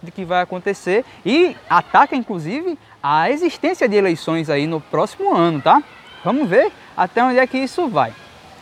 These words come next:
Mas, atacando o ministro Barroso, até então o Supremo Tribunal, com a pessoa do presidente Luiz Fux, que é o presidente do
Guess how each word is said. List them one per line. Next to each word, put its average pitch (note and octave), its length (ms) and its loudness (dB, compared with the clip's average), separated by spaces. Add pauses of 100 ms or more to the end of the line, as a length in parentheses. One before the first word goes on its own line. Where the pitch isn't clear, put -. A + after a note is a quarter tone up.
(160)
Mas, B3 340 4 (240)
atacando B3 480 0
o C4+ 60 -2
ministro F3+ 420 -6
Barroso, D3 760 2 (180)
até C4 200 2
então C4 300 0
o - 20 -6
Supremo B3 320 -4
Tribunal, F#3 540 2 (240)
com A3 480 0
a D3 120 4
pessoa G3+ 400 -2
do F3 80 -2
presidente C#3+ 840 -4
Luiz D#3 300 -2
Fux, - 400 -4
que D#3 80 0
é E3 60 6
o G3 40 4
presidente C#3+ 420 -4
do C#3 280 -6